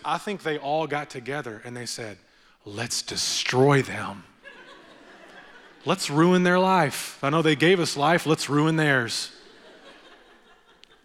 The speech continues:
And it is, it has been brutal. And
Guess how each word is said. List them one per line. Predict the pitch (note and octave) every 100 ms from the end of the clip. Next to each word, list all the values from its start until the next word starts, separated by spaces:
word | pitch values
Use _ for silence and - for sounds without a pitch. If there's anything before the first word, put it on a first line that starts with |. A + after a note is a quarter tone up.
| _ _ _ _ -
And | E3+ F3
it | F3 A3
is, | G#3+ F3 D3 C3 -
it | D#3+ G#3
has | G3+
been | B2 C#3 C3+
brutal. | C#3 F#3 G3+ - - - _ _ _ _ _ _ _ _ - - _ _ _ _ _ _
And | E3+ F3 E3+ D#3+